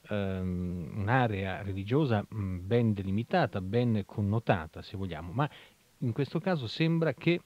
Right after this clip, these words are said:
ripeto, guardando al capitolo undici di Daniele, eh, spesso l'ateismo, eh, e noi potremmo, leggendo la storia, dire l'illuminismo, il razionalismo, abbiano prevalso su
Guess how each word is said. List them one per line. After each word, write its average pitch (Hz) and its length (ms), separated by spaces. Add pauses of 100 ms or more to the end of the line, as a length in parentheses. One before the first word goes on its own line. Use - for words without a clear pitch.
ripeto, 120 600 (120)
guardando 104 760
al 101 160
capitolo 107 340
undici 104 400
di 98 100
Daniele, 127 440 (640)
eh, 117 100
spesso 170 580 (800)
l'ateismo, 143 920 (460)
eh, 101 520 (480)
e 101 120
noi 120 180
potremmo, 104 680
leggendo 104 360
la 101 80
storia, 127 320
dire 104 240
l'illuminismo, 104 760
il 95 60
razionalismo, 101 880 (460)
abbiano 131 480
prevalso 104 960
su 120 460